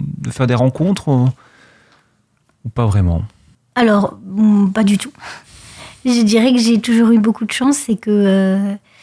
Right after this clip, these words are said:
Speaker 2: euh, j'ai rencontré, euh, mon être extraordinaire. Euh, bon, ça, c'est très personnel, mais mon être extraordinaire. Donc voilà, je l'ai rencontré, il est toujours avec moi.
Speaker 1: Donc votre différence n'a jamais été une barrière à, à, à trou-, pour trouver l'amour.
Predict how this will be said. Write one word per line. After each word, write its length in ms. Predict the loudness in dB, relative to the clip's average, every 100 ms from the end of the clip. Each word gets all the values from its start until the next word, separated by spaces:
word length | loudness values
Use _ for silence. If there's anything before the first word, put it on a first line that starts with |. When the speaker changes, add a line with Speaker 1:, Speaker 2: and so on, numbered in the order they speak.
| -20 -20 _ _ _ -4
Speaker 2:
euh, 460 | 0 0 0 0 0
j'ai 200 | 0 0
rencontré, 580 | 0 -2 -4 0 0 2
euh, 420 | 2 0 -2 -4 -6
mon 520 | -8 -6 -2 2 4
être 240 | 4 2 -2
extraordinaire. 800 | -4 -4 0 2 2 2 2
Euh, 200 | 0 0
bon, 120 | -2 -6
ça, 120 | -6
c'est 140 | -4 -4
très 160 | -6
personnel, 500 | -6 -6 0 2 4
mais 140 | 4 4
mon 160 | 4
être 200 | 2 0
extraordinaire. 600 | -8 -4 0 2 2 0
Donc 140 | -2 -2
voilà, 240 | -2 -4 -8 _ _
je 100 | -2
l'ai 120 | 0 2
rencontré, 480 | 2 0 -6 -2
il 140 | 0 0
est 80 | -2
toujours 220 | -2 0
avec 240 | -2 -2
moi. 160 | -4 -4 _ _ _ _ -4
Speaker 1:
Donc 100 | -2
votre 180 | 0 2
différence 460 | 0 0 2 2 2
n'a 160 | 2
jamais 280 | 0 2 0
été 140 | 2
une 140 | 2 2
barrière 400 | 0 0 0 0
à, 440 | 0 -2 -4 -4
à, 60 | -8 -10 _ -12
à 80 | -10
trou-, 220 | -10 -20
pour 160 | -20 -20
trouver 220 | -10 -4
l'amour. 360 | -2 -2 -4